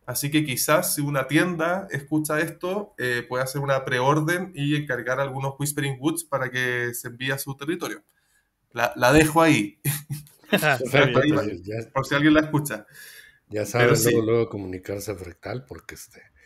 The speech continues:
Speaker 3: es el tipo de jueguitos que agradecemos mucho los, los jugadores, ¿no? Digo, está bien que, que eventualmente me tengan por ahí una montaña de copias de lo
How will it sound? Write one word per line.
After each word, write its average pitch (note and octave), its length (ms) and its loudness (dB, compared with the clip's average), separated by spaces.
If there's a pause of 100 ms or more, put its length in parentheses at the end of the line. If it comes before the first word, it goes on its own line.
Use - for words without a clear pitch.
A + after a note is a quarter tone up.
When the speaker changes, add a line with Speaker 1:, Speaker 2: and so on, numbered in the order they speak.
(240)
Speaker 3:
es C3+ 180 0
el C#3 120 2
tipo D3 260 4
de C#3 80 6
jueguitos B2 460 0
que A2+ 100 -6
agradecemos G2+ 560 -4
mucho G#2+ 260 -8
los, E2+ 300 -14
los F2 160 -14
jugadores, F2 460 -14
¿no? G2+ 120 -12
Digo, G#2 200 -4
está G2+ 180 -4
bien A2+ 220 0
que, F#2 280 -8 (720)
que G2+ 100 -14
eventualmente A2+ 640 -2
me G2 120 -4
tengan G#2+ 320 -6
por G2 140 -6
ahí G#2 100 -2
una G#2 220 -6
montaña F#2+ 600 -8
de F2 140 -10
copias F#2+ 440 -8
de D#2+ 100 -18
lo D#2 100 -20